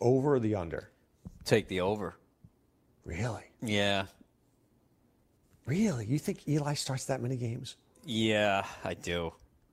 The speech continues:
Speaker 2: At first, I didn't.
Speaker 1: I just got
Speaker 2: but
Speaker 1: nauseous, Ronas. I literally just got nauseous.
Speaker 2: At first, I didn't, but I, I, I'm thinking that they might be willing to play him for most of the year now.
Speaker 1: All right, I'm just, oof, let's see.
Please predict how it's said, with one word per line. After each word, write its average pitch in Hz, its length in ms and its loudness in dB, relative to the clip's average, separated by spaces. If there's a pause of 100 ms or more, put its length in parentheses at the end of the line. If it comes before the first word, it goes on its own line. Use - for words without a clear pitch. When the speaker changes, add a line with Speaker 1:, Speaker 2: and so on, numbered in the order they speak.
(300)
Speaker 2:
At 101 100 0
first, 120 340 2
I 98 100 2
didn't. 98 220 2
Speaker 1:
I 117 40 2
just 156 180 2
got 175 120 8
Speaker 2:
but - 80 0
Speaker 1:
nauseous, 170 300 0
Ronas. 95 320 0
I 113 160 0
literally 131 560 4
just 123 260 -2
got 110 120 0
nauseous. 85 420 -6
Speaker 2:
At 113 160 -2
first, 127 300 2
I 107 80 4
didn't, 101 420 0
but 85 300 0
I, 82 400 -2
I, - 60 -4
I'm 87 120 -6
thinking 95 380 -4
that 90 180 -4
they 90 440 0 (420)
might 87 200 -4
be 90 520 -4 (520)
willing 95 320 0
to 90 80 -6
play 90 280 -2
him 82 180 -8
for 80 380 -6 (260)
most 85 240 -4
of - 60 -6
the 85 60 -6
year 87 160 0
now. 76 260 -6 (800)
Speaker 1:
All 139 100 10
right, 117 200 2
I'm 147 220 2
just, - 320 0 (560)
oof, 120 300 0
let's 117 160 0
see. 87 280 -4